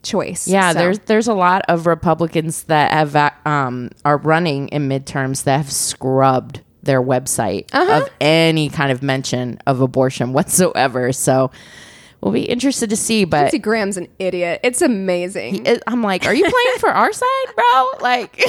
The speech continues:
Speaker 2: <laughs> are you trying to help us out? 'Cause it feels like it."
Speaker 1: What's happening? What are you doing? Uh, okay, so I have one last thing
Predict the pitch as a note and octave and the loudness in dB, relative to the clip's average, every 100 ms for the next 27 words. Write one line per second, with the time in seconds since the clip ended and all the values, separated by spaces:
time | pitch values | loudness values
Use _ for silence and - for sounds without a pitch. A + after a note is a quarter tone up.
0 | - - E4 - F#4+ C5+ A#4 G4+ F4+ D5 | -2 -4 -2 -2 -4 0 2 2 2 0
1 | C5 C#5 D5 - G4 C#4 D#4 - F#4 G4+ | 2 2 2 0 0 -2 -6 -12 0 2
2 | C#5 C#4 A#3+ - E4 G4+ - F#4+ G4 F#4+ | 2 0 0 0 0 -2 -6 -8 -6 -2
3 | C#4+ G#3+ A3 A#3+ C#4 C#4+ D#4 D#4+ D4+ - | -2 -4 -6 -10 -10 -8 -6 -6 -6 -8
4 | D#3+ - - _ - - - - - A#3 | -8 -10 -14 _ -20 -20 -20 -6 0 4
5 | G3+ E3+ - B3+ C4 G3 F3+ G#3+ C#4+ C#4 | 4 2 0 0 0 -2 -2 0 0 0
6 | A#3 G#3+ G#3 G#3+ F3+ G#3 - F#3 F3+ F3 | 2 2 2 0 -2 -2 -2 -2 0 -4